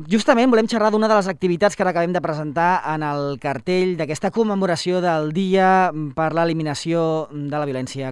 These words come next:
contra la Dona. Perquè, com hem pogut sentir abans amb, amb na Dolores i la consellera Parellada, doncs, lamentablement l'esport no s'escapa de la violència sexual.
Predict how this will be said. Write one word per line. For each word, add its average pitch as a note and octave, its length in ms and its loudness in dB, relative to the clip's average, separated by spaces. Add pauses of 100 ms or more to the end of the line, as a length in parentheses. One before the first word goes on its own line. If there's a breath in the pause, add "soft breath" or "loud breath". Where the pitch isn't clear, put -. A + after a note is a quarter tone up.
contra B2+ 460 -6 (100)
la A2+ 320 -10
Dona. E2 240 -12 (680 loud breath)
Perquè, E3+ 380 -2 (100)
com C#3+ 160 -4
hem D3 140 -4 (180)
pogut D3+ 220 -6
sentir D3 240 -2
abans D3+ 400 0
amb, A#2 340 -8
amb A2 240 -14
na A#2 240 -10
Dolores D3 480 -2
i C#3 80 -8
la B2+ 160 -10
consellera B2 400 -10
Parellada, C#3 460 -4
doncs, C3 340 -8
lamentablement D3+ 640 -4
l'esport D#3 560 -2
no F3+ 400 -2
s'escapa F#3+ 560 -2
de F#3+ 80 2
la E3 80 0
violència C#3+ 400 -4
sexual. A#2+ 460 -8